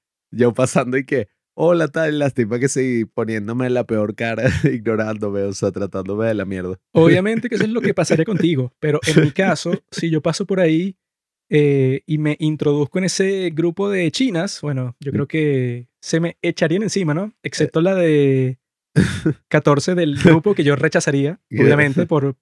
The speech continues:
Speaker 2: principios.
Speaker 1: Esa es la, um, esa es ya la medida cuando uno, hasta en sus sueños y en sus fantasías,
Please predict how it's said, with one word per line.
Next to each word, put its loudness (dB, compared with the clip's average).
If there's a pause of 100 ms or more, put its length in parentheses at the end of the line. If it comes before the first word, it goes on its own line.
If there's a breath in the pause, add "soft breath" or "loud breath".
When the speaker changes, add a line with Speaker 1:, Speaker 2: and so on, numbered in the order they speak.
Speaker 2:
principios. 0 (160)
Speaker 1:
Esa 2
es 2
la, 4
um, -6 (120)
esa 0
es 2
ya -2
la -4
medida 0
cuando -4
uno, -2
hasta -2
en -2
sus -8
sueños -2
y -4
en -6
sus -10
fantasías, -2